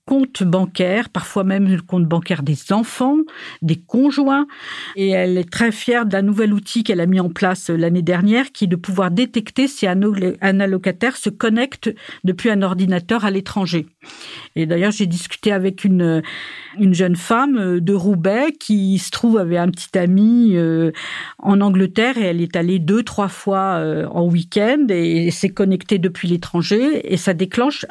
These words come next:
un contrôle quasi automatique de vérification si elle habite bien sur place. Il faut donner ses quittances d'électricité, enquête de voisinage, euh.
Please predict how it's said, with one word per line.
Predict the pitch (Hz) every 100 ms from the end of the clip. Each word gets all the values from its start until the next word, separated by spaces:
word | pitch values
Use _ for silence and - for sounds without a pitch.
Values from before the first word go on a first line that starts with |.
| -
un | 196 185 175 165
contrôle | 170 196 190 233 233
quasi | 220 220 220
automatique | 202 202 180 160 - 269
de | 190
vérification | 165 214 269 240 226 202 185 - 240
si | 277 -
elle | 180
habite | 165 165
bien | 151 180 233
sur | - -
place. | - 165 180 220 214
Il | 185
faut | 170 175
donner | 165 165 156 165 170 - - - - -
ses | - - 180
quittances | 170 - 185 175
d'électricité, | 175 165 - 190 170 170 170 - 175 175 175 180 180 175 - -
enquête | 202 214 220 185
de | 160
voisinage, | 170 160 170 160 165 160 165 170 175 180 160
euh. | 160 156 156 170 165 170